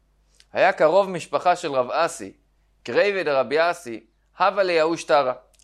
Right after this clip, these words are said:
היה לו שטר שהוא הלווה כסף למישהו.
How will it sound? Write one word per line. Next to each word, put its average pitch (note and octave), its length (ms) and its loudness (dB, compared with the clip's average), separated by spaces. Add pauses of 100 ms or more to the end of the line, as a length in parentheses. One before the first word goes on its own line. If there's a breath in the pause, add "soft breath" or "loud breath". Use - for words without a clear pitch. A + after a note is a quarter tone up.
(100)
היה D#3+ 260 2
לו D#3+ 360 0
שטר F#3+ 420 0
שהוא D3+ 720 -4
הלווה F3 220 2
כסף C#3+ 380 -4
למישהו. A2+ 360 -10